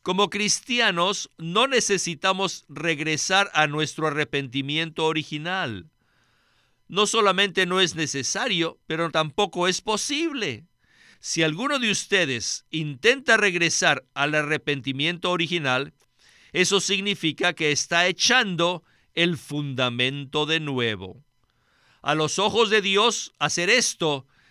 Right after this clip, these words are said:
significa crucificar al Señor de nuevo. El Señor ya fue crucificado por ustedes,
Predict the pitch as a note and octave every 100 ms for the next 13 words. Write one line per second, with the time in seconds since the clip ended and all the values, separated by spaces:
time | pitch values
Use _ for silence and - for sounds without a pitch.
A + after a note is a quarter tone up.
0 | _ - - G#3 F3 F#3 - B3 G#3+ A3+
1 | A#3 - _ - A3 A3+ - A3+ - G3
2 | - - A3 G#3+ G3+ G3 - F3+ D#3+ F3+
3 | A#3+ G3+ D3 B2 B2 A#2 G#2+ G2+ G2 F#2
4 | - _ _ _ _ _ - - G#3+ -
5 | G#3 A3+ A#3 A3+ G#3+ G#3+ A3+ G#3+ A3 G#3
6 | F3+ F3+ F#3+ G3 G3+ G3 F#3+ - G3+ G#3
7 | E3 -